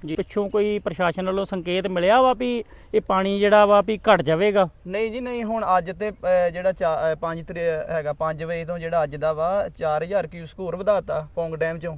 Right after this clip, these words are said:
Speaker 2: ਇਹਦੀ ਨਿਕਾਸੀ ਵਧਾਤੀ ਆ।
Speaker 1: ਦੱਸੋ ਕਿ ਇਹ ਕਿੰਨਾ ਏਰੀਆ ਜਿਹੜਾ ਵਾ ਇੱਥੇ ਗੁੱਜਰਪੁਰ ਦਾ ਤੇ ਘੜਕੇ ਦਾ ਜਿਹੜਾ ਇਸ ਟਾਈਮ ਪਾਣੀ ਦੀ ਲਪੇਟ ਦੇ ਵਿੱਚ ਆ ਚੁੱਕਾ?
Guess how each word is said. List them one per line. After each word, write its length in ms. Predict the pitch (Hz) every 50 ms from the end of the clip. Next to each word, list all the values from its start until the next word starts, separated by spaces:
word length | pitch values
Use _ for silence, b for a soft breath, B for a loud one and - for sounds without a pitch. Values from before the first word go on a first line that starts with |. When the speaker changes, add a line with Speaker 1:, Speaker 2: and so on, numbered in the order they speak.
| - -
Speaker 2:
ਇਹਦੀ 120 | 165 170
ਨਿਕਾਸੀ 400 | 165 151 - 160 143 - - 170
ਵਧਾਤੀ 460 | 165 170 180 180 156 - - 139 147
ਆ। 100 | 151 143 - - -
Speaker 1:
ਦੱਸੋ 300 | - 196 - - 254 247
ਕਿ 420 | 240 262 254 262 262 254 254 254 - - 285
ਇਹ 220 | - - 233 - - - - -
ਕਿੰਨਾ 380 | 220 202 214 214 214 220 220
ਏਰੀਆ 320 | 220 208 202 196 220 233 220
ਜਿਹੜਾ 280 | 214 214 220 214 214
ਵਾ 180 | 208 208 208 -
ਇੱਥੇ 340 | 196 196 - 226 220 208 190
ਗੁੱਜਰਪੁਰ 500 | 180 185 156 190 190 175 180 196 190 180
ਦਾ 120 | 202 202
ਤੇ 100 | 202 214
ਘੜਕੇ 380 | - - 208 180 - - 156 156
ਦਾ 180 | 165 185 196
ਜਿਹੜਾ 280 | 190 190 190 190 190 185
ਇਸ 100 | 175 -
ਟਾਈਮ 200 | - 190 180 170 - -
ਪਾਣੀ 240 | 180 170 160 160 160
ਦੀ 100 | 165 165
ਲਪੇਟ 340 | 165 156 160 156 151 143
ਦੇ 100 | 143 151
ਵਿੱਚ 180 | 147 151 143 -
ਆ 120 | 147 139
ਚੁੱਕਾ? 340 | 131 - - - 139 139 139